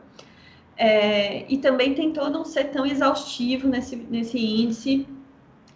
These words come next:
porque a gente percebeu que realmente faltava um, um, uma direção, né, um, diretrizes básicas, parâmetros básicos pra abertura. É, então, assim, primeiro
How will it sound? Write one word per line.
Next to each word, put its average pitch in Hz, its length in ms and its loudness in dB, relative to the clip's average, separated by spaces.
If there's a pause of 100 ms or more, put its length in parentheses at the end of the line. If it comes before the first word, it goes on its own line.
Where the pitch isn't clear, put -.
porque 269 200 0
a 247 60 4
gente 240 240 0
percebeu 220 500 0
que 240 100 -4
realmente 226 360 0
faltava 233 420 0
um, 262 160 2
um, 220 500 -2 (220)
uma 214 100 0
direção, 247 760 2 (100)
né, 208 480 -4 (160)
um, 190 380 -4 (160)
diretrizes 233 640 0
básicas, 226 720 2
parâmetros 226 600 -4
básicos 208 560 0
pra 220 200 -4
abertura. 214 500 -4 (840)
É, 208 340 4
então, - 380 0 (400)
assim, 254 480 0
primeiro 247 1000 2